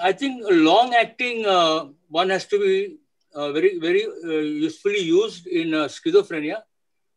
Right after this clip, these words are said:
because the lesser number of relapses that we have, lesser number of, uh, uh, problems on the brain that occurs usually.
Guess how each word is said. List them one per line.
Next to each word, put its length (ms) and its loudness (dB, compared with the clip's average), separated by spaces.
because 340 0
the 380 0
lesser 440 -2
number 320 -2
of 100 2
relapses 500 2
that 200 0
we 140 -4
have, 280 -6
lesser 300 -2
number 300 2
of, 280 0
uh, 400 -4
uh, 420 -4
problems 420 0
on 100 -6
the 100 -4
brain 320 -4
that 140 -4
occurs 640 -10
usually. 520 -12